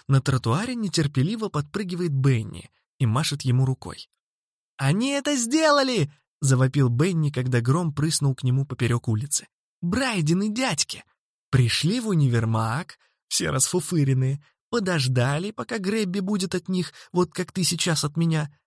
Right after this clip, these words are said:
и ну заливать про фальшивые деньги. А он как подскочит, чуть подтяжки не порвал!» На горизонте у Грома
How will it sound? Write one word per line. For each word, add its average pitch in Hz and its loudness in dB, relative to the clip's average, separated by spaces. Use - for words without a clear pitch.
и 277 2
ну 262 -2
заливать 185 0
про 151 0
фальшивые 147 0
деньги. 139 0
А 185 -2
он 226 0
как 208 -4
подскочит, 156 -2
чуть - 0
подтяжки - -2
не 190 2
порвал!» 196 2
На 120 2
горизонте 117 0
у 123 2
Грома 131 2